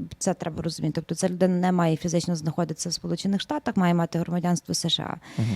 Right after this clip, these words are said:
Speaker 1: Е, якщо батьки знаходяться за кордоном, що раніше до того,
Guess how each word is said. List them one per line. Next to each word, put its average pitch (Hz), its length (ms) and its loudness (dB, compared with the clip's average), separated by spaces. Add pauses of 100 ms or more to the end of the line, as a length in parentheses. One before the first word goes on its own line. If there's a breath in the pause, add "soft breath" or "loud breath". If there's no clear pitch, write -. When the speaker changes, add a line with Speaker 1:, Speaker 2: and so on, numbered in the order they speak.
(140)
Speaker 1:
Е, 190 200 4
якщо 185 280 2
батьки 240 340 4
знаходяться 190 500 2
за 208 160 4
кордоном, 202 520 2
що 180 420 0 (140)
раніше 190 560 4
до 175 220 4
того, 170 520 2